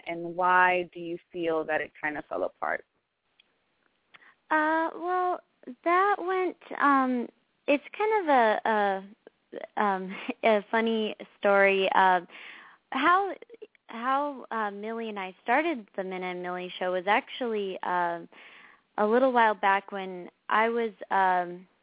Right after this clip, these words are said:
Speaker 2: invite-, I got invited to audition for a girl group called Chastity. And it was a very
Speaker 1: Mm-hmm.
Speaker 2: poppy, like, kind of Pussycat Doll girl style, uh, girl group,
Speaker 1: Mm-hmm.
Speaker 2: kind of, you know, like Destiny's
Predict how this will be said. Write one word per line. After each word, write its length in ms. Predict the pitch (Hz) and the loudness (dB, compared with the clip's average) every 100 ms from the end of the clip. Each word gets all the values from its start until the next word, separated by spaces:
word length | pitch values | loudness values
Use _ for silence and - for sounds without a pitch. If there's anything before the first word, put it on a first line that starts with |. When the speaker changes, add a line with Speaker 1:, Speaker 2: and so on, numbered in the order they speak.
| _ _ - - _ _ _ 214 | _ _ -20 -20 _ _ _ -6
Speaker 2:
invite-, 520 | 208 185 202 208 208 | -4 2 2 2 -2
I 160 | - 208 | -2 0
got 220 | 233 226 | 0 -2
invited 440 | 202 196 196 196 190 | -2 -4 -4 -4 -6
to 60 | 196 | -4
audition 640 | 190 185 185 175 190 180 - | -4 -4 -10 -10 -12 -12 -8
for 180 | 180 | -6
a 40 | 170 | -6
girl 340 | - 196 202 | -4 0 0
group 320 | 196 170 165 - - - | 0 -6 -8 -10 -14 -4
called 220 | 175 170 - | -2 -2 0
Chastity. 760 | 196 190 - - 170 - - - - - - - | 2 2 -2 -14 -12 -10 -12 -16 -20 -20 -20 -8
And 140 | 190 | -4
it 60 | 196 | -2
was 200 | 190 196 | -2 -2
a 80 | 202 | -2
very 340 | 196 226 233 233 | 2 4 4 2
Speaker 1:
Mm-hmm. 80 | 180 | -4
Speaker 2:
poppy, 760 | 220 208 214 - 214 208 202 196 | 2 2 2 -2 -12 -10 -8 -8
like, 260 | 190 185 185 | -4 -4 -4
kind 180 | 226 214 | -6 -6
of 80 | 190 - | -6 -10
Pussycat 480 | 214 - 208 214 - | -14 -10 -6 -6 0
Doll 480 | 196 185 185 180 180 | 2 4 4 2 -2
girl 340 | 185 180 180 - - | -2 -2 -2 -8 0
style, 720 | 185 180 175 175 175 175 170 - | 4 6 4 2 2 0 -2 -4
uh, 260 | 170 165 165 | -4 -4 -6
girl 240 | 208 220 220 | 2 2 2
group, 320 | 190 180 180 | -2 -4 -4
Speaker 1:
Mm-hmm. 40 | |
Speaker 2:
kind 140 | 180 202 | -6 -6
of, 160 | 190 - - | -8 -12 -10
you 120 | 196 | -6
know, 60 | |
like 180 | 180 165 | -6 -2
Destiny's 460 | 190 180 - 185 | -2 -2 -6 -8